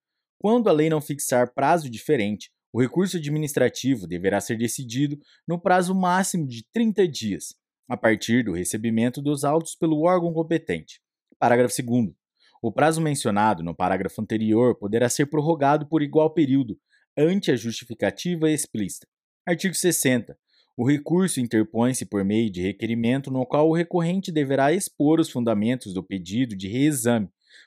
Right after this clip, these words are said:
podendo juntar os documentos que julgar convenientes. Artigo sessenta e um. Salvo disposição legal em contrário, o recurso não tem efeito suspensivo. Parágrafo único.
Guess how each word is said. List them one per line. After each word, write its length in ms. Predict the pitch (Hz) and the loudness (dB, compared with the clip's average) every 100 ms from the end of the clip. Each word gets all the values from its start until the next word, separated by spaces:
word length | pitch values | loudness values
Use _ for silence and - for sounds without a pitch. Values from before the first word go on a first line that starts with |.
| - | -6
podendo 340 | 117 117 117 | -2 0 0
juntar 460 | 110 120 113 113 113 | -2 -4 2 2 2
os 80 | 95 | -2
documentos 640 | 101 104 101 120 107 95 | -4 -2 0 0 -2 -6
que 120 | 101 | -8
julgar 380 | 87 90 104 107 | -6 -4 -2 -2
convenientes. 800 | 131 123 131 139 117 78 - - _ _ _ _ | -4 -4 -4 -2 -4 -6 -12 -20 _ _ _ _
Artigo 320 | 143 139 180 - | -6 -4 -2 -2
sessenta 380 | 160 170 160 | -4 -2 2
e 80 | 170 | 2
um. 160 | 127 123 _ _ _ _ _ _ _ _ - - | 2 -4 _ _ _ _ _ _ _ _ -20 -8
Salvo 380 | - 151 196 | -2 2 2
disposição 540 | 170 - 135 113 135 131 | 0 0 0 0 -2 0
legal 280 | 110 120 123 | 0 0 0
em 60 | |
contrário, 540 | 123 120 92 92 82 - _ - | -2 -4 0 -2 -2 -8 _ -4
o 120 | 120 | 0
recurso 480 | 139 143 180 - 165 | 0 2 0 0 -2
não 220 | 160 202 | 0 0
tem 220 | - 170 | -2 -4
efeito 320 | 151 160 165 | -2 0 -2
suspensivo. 800 | - 143 - 156 151 - 120 90 _ _ _ | -4 -10 -4 -2 -2 -4 -4 -6 _ _ _
Parágrafo 480 | 175 165 165 160 165 | 0 2 4 2 0
único. 300 | 147 135 | -2 -2